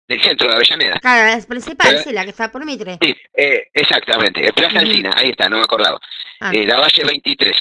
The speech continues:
Speaker 1: ahí estoy los días jueves de dieciocho a diecinueve horas.
Speaker 2: Ah, bueno, después
Speaker 1: Sí,
Speaker 2: me lo
Speaker 1: po-
Speaker 2: pasás bien escrito y lo subimos
Speaker 1: Sí.
Speaker 2: después a la, a la página,
Speaker 1: Ah, bueno,
Speaker 2: todo.
Speaker 1: bueno.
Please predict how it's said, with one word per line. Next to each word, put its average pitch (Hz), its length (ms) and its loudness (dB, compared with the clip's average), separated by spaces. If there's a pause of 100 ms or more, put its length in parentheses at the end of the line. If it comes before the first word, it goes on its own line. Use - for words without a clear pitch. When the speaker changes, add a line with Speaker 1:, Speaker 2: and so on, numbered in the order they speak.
(120)
Speaker 1:
ahí 131 220 0
estoy 143 200 -2
los 127 160 2
días 147 160 -2
jueves 185 360 2 (480)
de 113 580 2
dieciocho 151 640 0
a - 80 -4
diecinueve 90 540 0
horas. 60 260 -4 (640)
Speaker 2:
Ah, 269 120 -4
bueno, 233 260 -4
después 302 220 -2
Speaker 1:
Sí, 359 80 4
Speaker 2:
me 320 60 0
lo 262 80 0
Speaker 1:
po- 233 80 2
Speaker 2:
pasás 233 320 -2
bien 262 220 -6
escrito 311 460 -12 (280)
y 226 100 -14
lo 214 140 -12
subimos 240 440 -10
Speaker 1:
Sí. 220 100 0
Speaker 2:
después 226 300 -8
a 208 80 -10
la, 190 360 -10 (400)
a 180 80 -14
la 190 140 -10
página, 220 260 0
Speaker 1:
Ah, - 20 2
bueno, 104 200 4
Speaker 2:
todo. 95 180 0
Speaker 1:
bueno. 82 180 -2